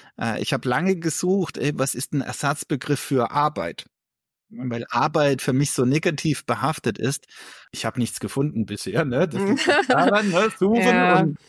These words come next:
Speaker 1: und
Speaker 2: mhm.
Speaker 1: finden. Aber plötzlich, ne, auch hier das Thema öffnen. Heute sag ich, es ist Leben. Es, es spielt keine Rolle, ob ich, ne, privat zu Hause bin oder auf der Arbeit.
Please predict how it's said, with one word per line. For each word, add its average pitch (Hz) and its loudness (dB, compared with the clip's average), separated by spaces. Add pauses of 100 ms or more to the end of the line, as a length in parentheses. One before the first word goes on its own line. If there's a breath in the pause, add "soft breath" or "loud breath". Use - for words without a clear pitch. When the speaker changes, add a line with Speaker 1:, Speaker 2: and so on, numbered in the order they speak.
Speaker 1:
und 202 2
Speaker 2:
mhm. - -
Speaker 1:
finden. 240 0 (320 loud breath)
Aber 185 -2 (320)
plötzlich, 202 0
ne, 196 0
auch 139 0
hier 220 -4
das - -2
Thema 143 2
öffnen. 202 0 (260)
Heute 220 0
sag 208 -4
ich, 220 -10 (160)
es - -8
ist - -6
Leben. 147 -2 (640)
Es, 156 -6
es - 0
spielt 214 0
keine 202 4
Rolle, 196 2
ob 160 2
ich, 170 2 (200 loud breath)
ne, 196 2
privat 175 -2
zu 208 2
Hause 208 2
bin 180 0
oder 156 -2
auf 143 -2
der 120 -2
Arbeit. 214 0